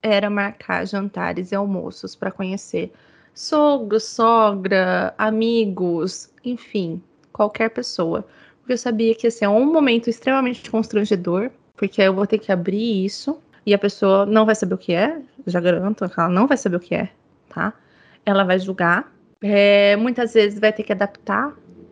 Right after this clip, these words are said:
então, assim, já traz um desconforto generalizado, porque você vai ser recebida como uma pessoa, "Ai, a namoradinha do fulano não come cebola se tiver em pedaço." Olha essa situação.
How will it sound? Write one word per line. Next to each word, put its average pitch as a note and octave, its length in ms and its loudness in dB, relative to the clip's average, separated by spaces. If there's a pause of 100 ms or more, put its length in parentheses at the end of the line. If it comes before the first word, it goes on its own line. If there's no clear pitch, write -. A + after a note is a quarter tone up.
(160)
então, G3 220 -2
assim, F#3+ 480 -4
já F#3+ 160 2
traz G3+ 320 0
um G#3+ 80 -2
desconforto G3 640 -4
generalizado, F#3 960 0
porque F#3+ 560 -4
você F#3 240 -6
vai F3+ 120 0
ser F#3 160 -4
recebida F3+ 800 -2 (360)
como G#3+ 200 0
uma G3 180 2
pessoa, F#3+ 440 2
"Ai, A#3 460 2 (340)
a G3+ 160 2
namoradinha G#3+ 840 0
do C#4 120 -4
fulano A#3+ 760 0
não A4 240 -2
come B3+ 600 2
cebola G3+ 580 -2
se A3+ 140 -14
tiver C4+ 240 -6
em C#4 60 -4
pedaço." F#3+ 800 -2 (360)
Olha C#4+ 360 -4
essa D#4+ 300 -4
situação. A3 960 -4